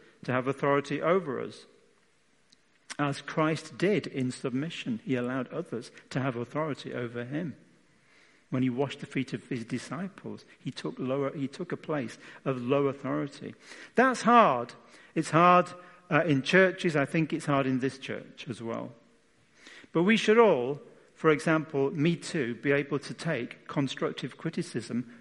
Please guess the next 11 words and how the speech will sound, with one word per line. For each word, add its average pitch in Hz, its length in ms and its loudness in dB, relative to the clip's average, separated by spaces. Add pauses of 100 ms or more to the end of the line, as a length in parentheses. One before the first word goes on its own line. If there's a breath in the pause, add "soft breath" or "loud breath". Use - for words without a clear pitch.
from 139 340 0
each 131 240 -4
other 135 220 -6
that's - 220 -8
brought 139 380 -2
to 117 220 -4
us 117 140 -6 (240 loud breath)
in 151 200 4
the 139 100 2
right 127 260 -2
spirit. - 580 -8